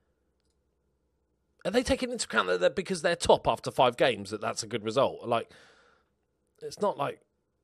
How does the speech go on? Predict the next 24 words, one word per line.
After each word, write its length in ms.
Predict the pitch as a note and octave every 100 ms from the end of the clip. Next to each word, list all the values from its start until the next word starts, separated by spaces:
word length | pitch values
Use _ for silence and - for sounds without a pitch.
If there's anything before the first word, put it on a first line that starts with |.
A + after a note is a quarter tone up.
| _ _ _ -
far 220 | F3 C#3
into 200 | B2 A#2+
the 80 | A#2
season 460 | F3 C#3+ F#2+ F2
here, 200 | G2+ F2+
people. 480 | - G2+ F2 C3+ C3 _ _ _ _ _ _ _ _ _ _ _ _ A#2
Okay. 520 | A2+ F3+ F3+ F#2 D#2+ _ _ _ _ _ _
Good. 300 | - F#3 B2 -
This 200 | F#3 -
is, 60 | G3+ -
this 180 | A#3+
is, 160 | G#3 G3 -
this 160 | A#3+ B3+
is 80 |
all 140 | B3 B3
fine, 640 | - C4 A3+ C#3+ E3 A3+ - _ _ _ _ _ _ _ _ _
but 100 | -
we 200 | F#3+ G#3
do 320 | F#3 A3+ A3+ A3
need 200 | G#3+ -
to 100 | A3
win 380 | F#3 G3+ G3 F#3
the 80 |
games 760 | F3 F#3+ E3+ A2+ F#2 F2+ -